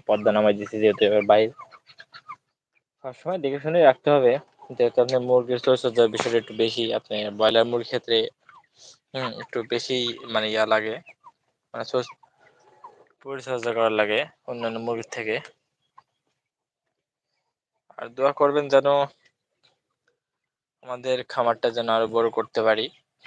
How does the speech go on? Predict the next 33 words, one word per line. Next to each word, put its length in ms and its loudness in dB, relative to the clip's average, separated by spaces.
ঠিক 180 -4
আছে? 240 0
খামারটা 300 -4
বড় 240 6
করলেই 400 2
আমাদের 380 0
খামারে 320 0
একটা 180 -2
লোক 260 0
রাখবো, 300 -2
যেন 220 0
আমরাও 420 2
আমাদের 340 2
কষ্টটাও 500 2
যেন 240 -2
কমে 300 -4
যায়, 220 0
বা 180 0
আরেকজন 400 0
যেন 160 -2
আমাদের 500 -2
খামার 400 -4
থেকে 240 -6
যেন 180 -4
উপার্জন 480 -4
করে 200 -4
খেতে 280 -6
পারে 160 -2
বা 120 -8
কাজ 260 -4
করে 240 -6
খেতে 300 -6
পারে। 240 -6